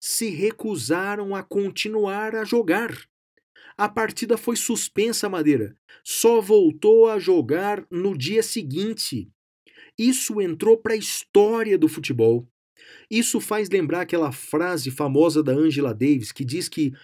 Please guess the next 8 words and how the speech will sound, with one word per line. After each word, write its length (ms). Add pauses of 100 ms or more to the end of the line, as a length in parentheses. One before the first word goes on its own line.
(160)
num 260
mundo 400
racista, 840 (420)
não 360
basta 680
não 380
ser 460
racista, 840